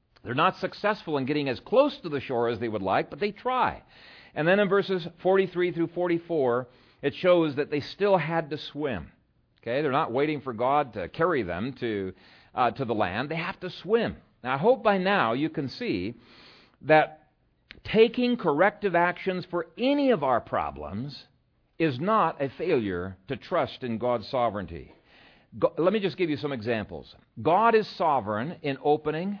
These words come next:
and closing the womb. But that does not mean that when all other actions have failed, that we cannot take corrective action,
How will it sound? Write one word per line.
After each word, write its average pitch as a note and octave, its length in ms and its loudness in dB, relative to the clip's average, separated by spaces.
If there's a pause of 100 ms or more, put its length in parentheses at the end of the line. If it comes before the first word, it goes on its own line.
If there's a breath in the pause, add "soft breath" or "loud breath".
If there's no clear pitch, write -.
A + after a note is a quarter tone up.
(100)
and C3 140 -4
closing C#3 500 -2
the D3 80 -4
womb. E3+ 380 -4 (1160 soft breath)
But D3 100 -4
that G3+ 140 4
does G3+ 160 2
not G#3 260 2
mean G3+ 540 0 (180)
that C#3+ 240 2
when E3 480 2
all A3+ 400 8
other G#3 200 4
actions F#3 460 2
have C#3 120 -8
failed, F3 360 2
that C#3+ 60 2
we D#3 160 0
cannot G3+ 500 -4
take F3+ 340 -6
corrective F3+ 800 -2
action, C3+ 680 -2